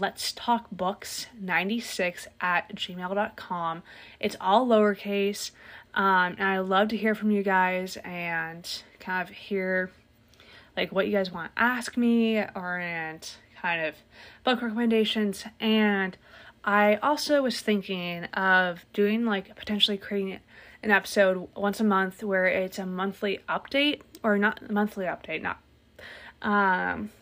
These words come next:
where it's not necessarily a monthly upla-, update, but, like, a monthly wrap up of all the books I read that month, because I think there's definitely gonna be some books in the future where I'm gonna read and not necessarily want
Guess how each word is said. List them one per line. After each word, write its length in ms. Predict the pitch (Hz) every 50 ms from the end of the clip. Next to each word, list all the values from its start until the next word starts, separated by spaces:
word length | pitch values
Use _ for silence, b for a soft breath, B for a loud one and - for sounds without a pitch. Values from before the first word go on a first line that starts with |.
| _
where 480 | - - 208 196 214 214 208 202 202 202
it's 440 | - 208 220 214 - - - - - -
not 140 | 233 240 202
necessarily 300 | 262 247 240 247 233 214
a 20 |
monthly 240 | 208 202 190 196 190
upla-, 360 | 196 196 - 202 196 190 - - - -
update, 360 | 208 190 - 214 190 185 -
but, 80 | - 170
like, 140 | 190 190
a 60 | 190 185
monthly 480 | 185 190 190 202 202 - - 208 190
wrap 400 | 170 160 160 160 151 156 170 -
up 220 | 220 214 226 220 220 -
of 180 | 196 190 175
all 220 | 170 - 175 180 196
the 60 | 190
books 200 | 180 196 - -
I 120 | 208 185
read 280 | 180 170 165 160 170 170
that 280 | - 196 196 208 - - - 269 - -
month, 420 | - 202 196 202 233 247 240 - _ B B B B B B B B B B
because 720 | - 214 214 - 208 208 202 202 202 202 190 190 - - - _ _ _ _ _ _ _ _ _ _ _ _ _ _ _ _ - _ _ -
I 80 | - 208
think 200 | 214 220 214 208
there's 240 | 214 214 208 196 -
definitely 320 | - 220 214 208 240 233
gonna 120 | 226 220 208
be 160 | 214 208 202
some 280 | - - - - 202
books 280 | 180 196 190 185 - -
in 60 | 202
the 60 | 190
future 380 | 180 - 175 175 - - 208 202
where 200 | 190 190 190 185
I'm 120 | 175 175
gonna 180 | 185 185 180 175
read 240 | 165 170 180 185 180
and 180 | 180 180 175
not 240 | 170 175 170 165 165
necessarily 440 | - 190 196 - - - 202 196 190
want 300 | 185 185 180 175 160 -